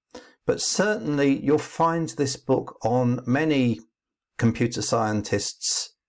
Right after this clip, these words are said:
uh, bookshelves. The book is called Gödel Escher Bach,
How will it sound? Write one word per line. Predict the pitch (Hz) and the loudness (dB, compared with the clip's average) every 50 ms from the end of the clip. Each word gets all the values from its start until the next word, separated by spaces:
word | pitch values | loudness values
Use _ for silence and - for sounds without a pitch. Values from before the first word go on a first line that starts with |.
| _ - | _ -2
uh, | 104 98 98 | 0 0 0
bookshelves. | - - - - - - - 87 80 85 92 - - - - - - - _ _ _ _ _ _ _ _ _ _ _ _ _ _ _ _ _ - - - - - - - - | 2 0 -2 -2 -4 -6 -4 -2 0 0 0 -2 -2 -6 -8 -10 -10 -12 _ _ _ _ _ _ _ _ _ _ _ _ _ _ _ _ _ -20 -20 -20 -20 -20 -18 -8 -6
The | - - | 0 0
book | 214 220 220 - | 0 0 0 -4
is | 185 - | -10 -4
called | - - 165 - - | 0 0 0 2 2
Gödel | - 147 143 139 135 131 127 | 2 0 2 0 0 -2 -2
Escher | 123 - - 110 - | 0 -2 -4 -2 -2
Bach, | - 80 76 73 - - - - - - | 0 0 0 0 -2 -6 -10 -14 -14 -16